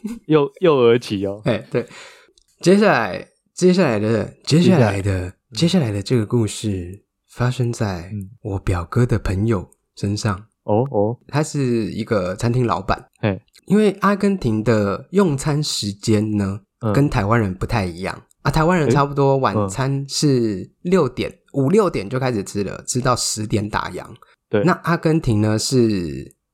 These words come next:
Speaker 2: 再往后推两个小时，是八点开始吃。
Speaker 1: 诶，这么晚？
Speaker 2: 对，
Speaker 1: 嗯。
Speaker 2: 八点到，八点开始吃，吃到晚上十二点，一点。
Speaker 1: 十二点，嗯。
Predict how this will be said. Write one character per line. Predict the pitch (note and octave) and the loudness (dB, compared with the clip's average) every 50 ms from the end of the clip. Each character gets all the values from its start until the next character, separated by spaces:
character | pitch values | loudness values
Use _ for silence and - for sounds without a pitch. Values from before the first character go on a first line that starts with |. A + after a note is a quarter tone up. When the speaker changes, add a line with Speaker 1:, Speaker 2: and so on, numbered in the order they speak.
| _ _ _ _ _ | _ _ _ _ _
Speaker 2:
再 | - F3+ D#3+ | -2 0 0
往 | B2 G#2 G2+ G2 | 0 -2 -2 -2
后 | B2 B2+ | -2 -2
推 | B2 - A2+ | 0 0 0
两 | G#2 F2+ F2 | -2 -2 -4
个 | F2+ F2+ | -6 -8
小 | - - - | -10 -10 -10
时， | - - - - - - _ _ _ _ _ _ _ | -10 -12 -14 -14 -16 -20 _ _ _ _ _ _ _
是 | - - D#3 - - _ _ | -2 -2 -2 -2 -2 _ _
八 | - F#3 F3+ G3 | 2 2 2 2
点 | F#3+ - B2 E2+ - - | -2 -4 -6 -6 -8 -8
开 | - A#2 A2 C3 | -6 -4 -2 -2
始 | D#3 - - | -4 -4 -8
吃。 | - - - G#2 | -8 -6 -4 -2
Speaker 1:
诶， | G#2+ | -2
这 | - A3 | -2 0
么 | G#3 F#3 D3+ A#2 | 0 2 2 2
晚？ | G2 F2 F#2+ - _ _ _ _ _ _ _ _ _ _ _ _ _ - | 2 0 -2 -8 _ _ _ _ _ _ _ _ _ _ _ _ _ -4
Speaker 2:
对， | - A#2 B2 | 0 2 2
Speaker 1:
嗯。 | C3 A2 G2 | 2 2 2
Speaker 2:
八 | F#2+ C#3 C#3+ D#3 D#3+ | 2 0 0 0 -2
点 | - A#2 F#2 F2 F2 | -4 -6 -10 -10 -10
到， | - A2 G#2 F#2+ - - - - _ | -6 -4 -2 -2 -4 -6 -10 -12 _
八 | - - G3 | -2 0 0
点 | F3 B2+ | 0 0
开 | - C3 C#3 | 0 -2 -2
始 | B2 G2+ | -4 -6
吃， | - - - - C#3 C3+ C#3 C#3+ D#3+ - _ _ _ | -8 -8 -6 -4 -2 -2 -2 -4 -6 -10 _ _ _
吃 | - - - C#3 C#3 | -6 -4 -2 -2 -2
到 | C#3 - D#3 C#3 B2 A2+ G2 E2+ - - - - G#2 | -2 -2 -2 -2 0 -2 -4 -6 -6 -8 -8 -6 -4
晚 | G2+ F2 F#2 F#2+ | -4 -4 -4 -4
上 | - C3+ B2+ A#2 | -2 -2 -2 -2
十 | - - - - G2 G2 - | -2 -4 -6 -6 -6 -6 -4
二 | - C3 G#2+ | -2 -2 -2
点， | F#2+ - - - - - - | -4 -6 -8 -10 -8 -8 -8
一 | C3+ | -8
点。 | C#3 - - - - - | -6 -8 -8 -10 -10 -10
Speaker 1:
十 | - - G2 | -6 -2 0
二 | G#2 A#2+ A#2+ A2 | 2 2 2 2
点， | - - F#2+ - - _ _ _ _ - | 0 -2 -4 -6 -6 _ _ _ _ -4
嗯。 | A2+ A2 G2 G2 | -2 -2 -2 -2